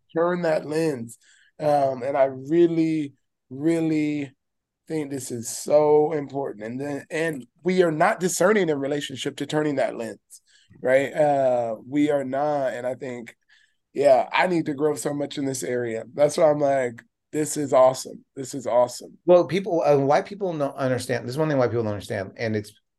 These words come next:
Speaker 2: always a little heartbreaking to me, is, um, the mental gymnastics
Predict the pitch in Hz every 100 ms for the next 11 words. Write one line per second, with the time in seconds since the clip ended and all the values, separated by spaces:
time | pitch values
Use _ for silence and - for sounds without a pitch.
0 | - 123 143 127 120 98 104 104 107 92
1 | 95 95 95 90 - 101 98 92 110 101
2 | 90 92 - _ _ _ _ _ _ _
3 | _ - 113 117 117 131 131 165 165 135
4 | 117 107 107 104 104 95 - - - -